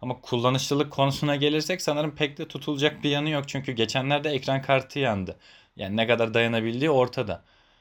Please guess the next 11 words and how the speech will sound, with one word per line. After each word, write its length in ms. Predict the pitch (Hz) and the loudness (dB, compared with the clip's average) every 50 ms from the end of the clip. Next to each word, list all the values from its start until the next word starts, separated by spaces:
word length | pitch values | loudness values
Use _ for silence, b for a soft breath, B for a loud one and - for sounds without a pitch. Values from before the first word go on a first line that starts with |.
| b b b b | b b b b
Ama 160 | 131 160 143 | -4 0 2
ortalama 580 | 117 113 113 110 - 135 127 131 147 170 175 156 | 4 4 4 4 4 4 6 6 6 4 4 2
bir 120 | 143 120 | 2 2
bilgisayar 600 | 113 104 98 95 101 95 - - 156 170 185 - | 0 0 0 -2 -4 -6 -4 -2 0 0 0 0
kendini 340 | - 185 170 170 165 165 156 | 0 0 0 2 0 2 4
dört 220 | 170 170 170 - | 2 2 2 0
beş 180 | 165 156 - - | -4 -2 0 0
yıla 180 | 127 107 98 | 0 0 0
kadar 220 | - 113 117 156 160 | 0 0 0 0 0
güncel 420 | 151 135 139 139 131 131 143 156 | -2 -2 -2 0 2 2 2 2
tutabiliyor. 580 | 151 - - - 156 135 135 135 120 98 87 | 0 -4 -4 -2 0 0 0 0 0 0 -2